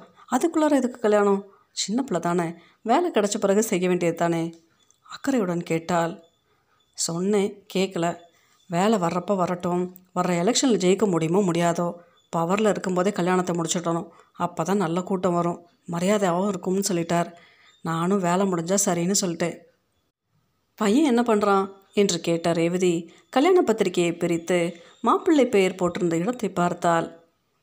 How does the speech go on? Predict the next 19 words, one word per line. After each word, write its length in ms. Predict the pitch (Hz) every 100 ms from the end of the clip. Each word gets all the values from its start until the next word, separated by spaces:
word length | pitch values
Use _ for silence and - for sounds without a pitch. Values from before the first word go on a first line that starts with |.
| _ -
"இன்ஜினியரா? 480 | 170 226 233 180 170 180 - - _
நல்ல 280 | 156 170 277
கம்பெனியில் 440 | 254 208 196 175
தான் 120 | 220
வேலை 200 | 233 190
பார்க்குறான். 440 | 190 175 180 165 175 - _ _ _ -
இன்ஜினியருக்கு 580 | 170 175 214 202 185 175
இன்ஜினியர் 380 | 170 202 226 214
பொண்ணு 180 | 175 170
தானே 220 | 170 240
பார்ப்பாங்க" 440 | 233 220 214 202 202 208 - -
என 220 | 190 180
கேட்டாள். 540 | 180 175 175 170 160 - - _ _ _ _ _ _ _ _ _ _
"முன்னதான் 440 | 175 175 175 214 208
அப்படி, 220 | 170 165 - - -
இப்போ 260 | 208 185
இன்ஜினியர். 640 | 165 170 196 226 160 156 - - _
டாக்டருக்கு 480 | - 190 - 262 -
படித்தவெல்லாம் 580 | 170 - 147 147 170 160